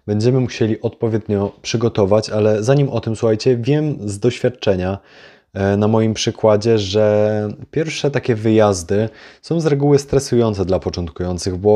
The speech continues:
uwierzcie mi, sam przez dwa tygodnie mojej nieobecności na hodowli już zaczynałem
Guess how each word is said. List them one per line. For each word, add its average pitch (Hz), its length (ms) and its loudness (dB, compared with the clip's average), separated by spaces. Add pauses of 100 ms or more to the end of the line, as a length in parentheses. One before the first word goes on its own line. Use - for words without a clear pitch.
(140)
uwierzcie 113 520 -2
mi, 87 180 -6
sam 120 520 -2
przez 101 200 -6
dwa 110 180 0
tygodnie 117 420 2
mojej 104 200 0
nieobecności 107 720 -4
na 104 80 -2
hodowli 98 460 -2 (440)
już 120 140 -2
zaczynałem 117 680 0